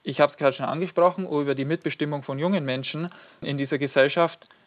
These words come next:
sieht's schlecht aus, ehrlich gesagt. Und ich kann den Drang verstehen, dass irgendwie, wenn ältere Generationen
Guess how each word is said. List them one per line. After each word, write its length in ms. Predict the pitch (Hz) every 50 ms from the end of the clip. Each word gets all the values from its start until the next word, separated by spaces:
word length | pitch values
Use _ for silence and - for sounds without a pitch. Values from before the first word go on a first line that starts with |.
| _ _ _ _ -
sieht's 180 | - 180 180 -
schlecht 360 | - - 147 143 - - -
aus, 200 | - 135 127 -
ehrlich 320 | - 135 131 147 135 123 -
gesagt. 420 | 127 - - 127 127 113 _ _ _ - - - _ _ -
Und 380 | 147 143 143 147 147 143 - _ _ -
ich 160 | 156 143 -
kann 180 | - 160 156 165
den 140 | 156 147
Drang 260 | 135 147 139 143 170 165
verstehen, 600 | - 151 135 - - 143 147 196 220 240 214 160
dass 180 | 160 156 147 - -
irgendwie, 540 | 214 - 143 147 156 143 147 151 147 143 143
wenn 540 | - - 143 143 139 143 139 139 139 - - - -
ältere 400 | - 147 165 165 185 160 160 147
Generationen 920 | 160 156 - - 160 156 147 - - - 160 165 175 196 202 202 202